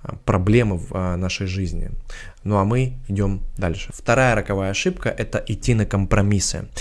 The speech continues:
Идти на компромиссы с собой и с людьми. Это как бы, скажем так, м, ошибка, которая вытекает из предыдущей ошибки. То есть, если вы соглашаетесь на меньшее, скорее всего, вы будете идти на компромиссы. А, нет, безусловно, на компромиссы где-то нужно идти, да,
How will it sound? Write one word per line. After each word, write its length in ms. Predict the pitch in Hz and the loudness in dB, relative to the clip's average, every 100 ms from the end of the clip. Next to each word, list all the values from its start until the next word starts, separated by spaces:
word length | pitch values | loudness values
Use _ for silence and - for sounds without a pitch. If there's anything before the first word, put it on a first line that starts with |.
| - - | -8 -6
Идти 200 | 113 110 | 0 4
на 100 | 151 | 4
компромиссы 640 | 147 123 117 117 135 - 104 | 6 2 2 2 2 0 -2
с 40 | |
собой 500 | - 107 107 135 170 | 0 0 4 4 4
и 160 | 170 131 | 2 -2
с 180 | - 120 | -2 -2
людьми. 480 | 113 113 101 82 - - - - | 0 0 0 -2 -10 -18 -14 -6
Это 200 | - 151 | 0 0
как 200 | 147 135 | 2 4
бы, 240 | 139 131 | 4 4
скажем 360 | - - 113 117 | -2 -2 -2 0
так, 300 | 117 110 - - | -2 -4 -12 -6
м, 440 | 107 104 104 101 - | -4 -2 -4 -6 -6
ошибка, 440 | 113 - 180 - | -4 -4 -4 -6
которая 300 | 123 - 113 | -8 -2 0
вытекает 440 | 107 117 147 147 117 | 0 -2 -2 -2 -2
из 100 | - | -8
предыдущей 500 | 113 117 120 - 95 | -8 -4 -4 -4 -6
ошибки. 460 | 95 110 - - - - - - | -8 -10 -12 -20 -18 -18 -14 -4
То 100 | 104 | -4
есть, 200 | 98 - | -2 0
если 320 | 127 139 117 | 0 0 -2
вы 100 | 117 | -2
соглашаетесь 760 | - 113 120 - 110 - - | -4 -2 2 4 4 2 -4
на 80 | 117 | 0
меньшее, 460 | 135 170 165 143 135 - | 2 2 2 -2 -2 -8
скорее 420 | - - 120 113 92 | -14 0 4 4 2
всего, 500 | - 110 135 156 - - | 0 2 2 2 -2 -8
вы 160 | 107 107 | -4 0
будете 440 | 113 131 120 120 | 2 2 4 4
идти 160 | 101 123 | 2 0
на 120 | 107 | 0
компромиссы. 680 | - 98 101 101 92 - - - - - | 0 0 2 2 0 -2 -4 -6 -6 -2
А, 260 | 101 95 - | -2 -2 0
нет, 280 | 143 110 - | 2 2 0
безусловно, 640 | 110 117 127 165 107 87 | 0 2 6 6 6 2
на 120 | 101 | -2
компромиссы 560 | - 110 131 175 196 110 | 0 4 4 4 2 0
где-то 320 | 107 170 120 | 2 2 2
нужно 440 | 110 135 104 85 | 2 2 2 -2
идти, 200 | 87 - | -2 -4
да, 240 | - 101 | -2 0